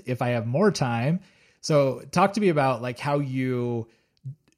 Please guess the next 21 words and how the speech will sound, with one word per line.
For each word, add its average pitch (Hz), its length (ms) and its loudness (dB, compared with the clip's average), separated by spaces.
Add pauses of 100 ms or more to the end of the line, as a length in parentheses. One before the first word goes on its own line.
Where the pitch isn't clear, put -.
(120)
if 147 220 -4
you 135 80 -2
can't 196 340 0
get 143 160 -2
something 123 380 -4
done, 113 240 -4
how 143 240 -2
you 135 180 -2
defer, 113 680 -4
and 110 120 -8
what 131 120 -4
happens 156 340 -4
if 135 100 -4
you 127 60 -4
just 120 160 -6
keep - 240 -18
pushing 131 400 -6
something 113 280 -6
and 107 140 -10
pushing 117 340 -6
something, 107 640 -8